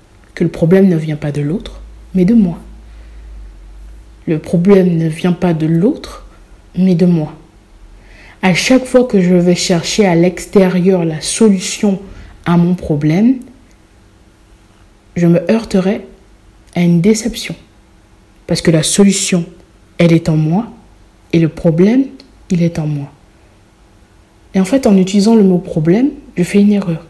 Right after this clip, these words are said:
En réalité, ce n'est pas un problème. En réalité, c'est une opportunité. Parce que finalement, les personnes qu'on rencontre dans notre vie,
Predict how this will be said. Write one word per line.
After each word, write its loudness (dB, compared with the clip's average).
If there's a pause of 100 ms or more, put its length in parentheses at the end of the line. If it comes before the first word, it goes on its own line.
(380)
En 0
réalité, 2
ce -8
n'est 0
pas -4
un 0
problème. -6 (960)
En -4
réalité, 2
c'est -2 (380)
une 4
opportunité. -2 (340)
Parce -6
que -6
finalement, -2 (540)
les -4
personnes 0
qu'on -2
rencontre 0
dans 2
notre -2
vie, 0